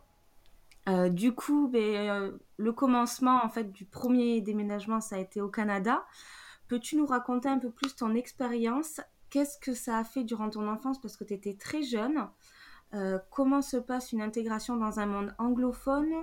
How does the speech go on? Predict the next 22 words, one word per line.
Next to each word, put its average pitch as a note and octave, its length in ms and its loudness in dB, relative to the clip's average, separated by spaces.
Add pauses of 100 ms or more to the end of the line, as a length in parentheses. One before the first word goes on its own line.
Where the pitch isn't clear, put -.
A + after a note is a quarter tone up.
(300)
Le A3 100 -4
côté A3+ 580 -4
des G3 160 -6
loisirs, A#3+ 540 -2
de A#3+ 80 -2
la G3+ 120 -2
vie G#3 160 -6
sociale, C#4 520 -4 (360)
de A3 60 -2
la G3+ 140 0
vie A3+ 160 -2
sociale. B3+ 640 -4 (680)
Qu'est-ce C4 180 -4
qui - 120 -14
t'a C4 120 0
le A#3+ 140 0
plus - 300 -10
marqué, D4 840 -2 (440)
tant A#3 880 -2
positif A#3+ 600 -2
que B3+ 100 -2
négatif ? G#3+ 720 -2